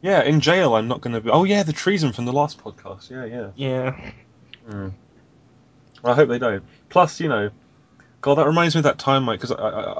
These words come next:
Speaker 1: I left my hard drive at the radio station where I, where I go, and I was horrified. I was like, "What if someone looks on my hard drive?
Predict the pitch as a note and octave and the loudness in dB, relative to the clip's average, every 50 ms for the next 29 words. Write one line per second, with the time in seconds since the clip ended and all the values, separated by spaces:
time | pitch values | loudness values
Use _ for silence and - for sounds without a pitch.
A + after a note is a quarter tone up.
0 | G#2+ A#2 A#2+ C3+ C#3 C#3 - - - B2 A#2+ A#2 A2+ G#2 - - - G#2 A#2+ B2 | 4 4 6 6 4 2 2 -6 -2 0 2 2 0 -2 -6 -12 -2 2 4 4
1 | B2 B2 - G#2+ G2 G2+ G#2 - G2 G#2 A2 A2 A2 G#2 G2 - - F#2+ F#2 - | 4 4 0 -2 0 0 -2 -2 2 2 2 2 2 -2 -2 -2 -4 -6 -6 -6
2 | F#2+ G2 G2 G2 G2 F#2+ F#2+ F#2+ - _ _ _ _ _ _ - G#2 G2+ G2 G2 | -10 -8 -8 -6 -4 -4 -4 -4 -6 _ _ _ _ _ _ -2 -2 0 0 0
3 | G2 G2 G2 G2 - - - G2 F#2 F#2 F2+ G2 - - - - - _ _ G#2 | -2 -4 -4 -8 -10 0 4 4 4 4 2 -2 -8 -18 -20 -20 -20 _ _ -2
4 | G#2 G#2 G#2 A2+ B2 B2 - - A#2 B2+ B2+ - - - - - - - _ _ | 0 2 2 0 0 0 2 4 4 4 4 0 -2 -4 -4 -4 -6 -12 _ _
5 | - - - - _ - _ _ _ _ _ _ _ _ _ _ _ _ _ _ | -16 -16 -16 -16 _ -20 _ _ _ _ _ _ _ _ _ _ _ _ _ _
6 | _ _ A#2 A2+ A2+ B2+ A#2 G#2+ B2+ B2+ A2 - - C#3 B2+ A#2+ A#2 A#2 A#2+ - | _ _ 2 4 6 4 4 6 6 4 4 2 2 0 2 2 0 0 -2 -2
7 | - - A2 G#2+ G#2 G2+ A2 A2+ G#2+ G2+ - - - - - | -4 -6 -2 -2 0 2 2 2 2 0 -6 -10 -10 -12 -14